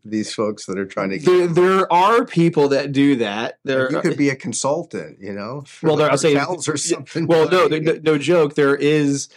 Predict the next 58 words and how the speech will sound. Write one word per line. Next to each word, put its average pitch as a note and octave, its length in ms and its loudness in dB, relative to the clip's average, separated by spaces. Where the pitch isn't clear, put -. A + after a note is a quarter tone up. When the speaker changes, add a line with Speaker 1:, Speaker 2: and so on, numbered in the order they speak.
Speaker 1:
I - 120 -12
mean, A2 60 -8
Speaker 2:
um, B2+ 200 2
Speaker 1:
more A2 100 -4
money. G2+ 400 -8
Speaker 2:
the, D3 120 0
the C#3 120 0
car-, - 260 -2
<laughs> - 60 -16
yeah, D#3 320 0
the - 20 -20
cartels F3+ 640 0
have D#3 200 2
employed, C#3+ 640 0
uh, C3 200 2
not C#3+ 200 2
only A3 160 4
have D#3+ 160 0
they C#3 200 4
employed, B2 680 0
you C#3+ 140 0
know, G#2+ 240 0
th-, A2+ 320 -8
th-, A2 100 -10
they B2 80 -4
have G#2+ 220 -6
whole B2+ 240 0
jobs A2+ 400 -2
of G#2+ 80 -6
concealment. A2 640 -4
Uh, G#2+ 300 2
they B2+ 180 2
have B2+ 120 0
actually A#2 260 -2
purchased E3 640 -2
drug A2+ 240 0
dogs A2 540 -2
to B2+ 180 2
test F3+ 520 0
their A#2+ 240 0
concealment A2+ 540 -6
Speaker 1:
I'm A2 160 -2
sure, A#2 80 0
Speaker 2:
methods G#2+ 260 -8
Speaker 1:
yeah, F#2 220 -20
I'm G2+ 80 -20
Speaker 2:
to - 60 -20
Speaker 1:
sure. B2 120 -2
Speaker 2:
see C3+ 300 2
if B2 260 2
the C3 120 -4
dogs A2+ 320 0
can A2+ 120 -12
find A2+ 280 -2
it G#2+ 80 -6
or G#2+ 60 -2
Speaker 1:
Yeah. - 40 -4
Speaker 2:
not. A2 380 0